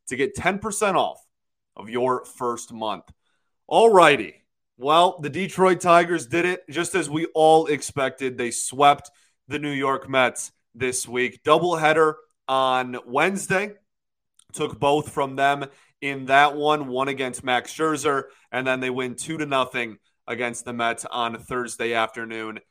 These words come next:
against Justin Verlander in Comerica Park. He got a nice standing ovation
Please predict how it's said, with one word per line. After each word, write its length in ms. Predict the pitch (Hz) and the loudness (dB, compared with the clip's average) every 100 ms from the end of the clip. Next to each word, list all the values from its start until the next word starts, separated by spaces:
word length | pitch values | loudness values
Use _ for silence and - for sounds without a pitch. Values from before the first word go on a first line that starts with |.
| _ _ - | _ _ -8
against 380 | 147 175 165 | 0 0 0
Justin 400 | 147 151 147 139 | 0 0 0 -6
Verlander 580 | 117 117 110 107 107 107 | -2 -2 -2 -6 -6 -10
in 240 | 98 117 117 | -10 -12 -12
Comerica 540 | 117 113 110 110 110 | -10 -6 -6 -6 -8
Park. 280 | 120 110 110 | -2 -2 -2
He 60 | 143 | -2
got 120 | 180 | 0
a 40 | |
nice 220 | 202 220 | 2 0
standing 360 | - 226 208 208 | -2 -2 -2 0
ovation 560 | 190 185 190 196 226 | 0 2 2 0 -6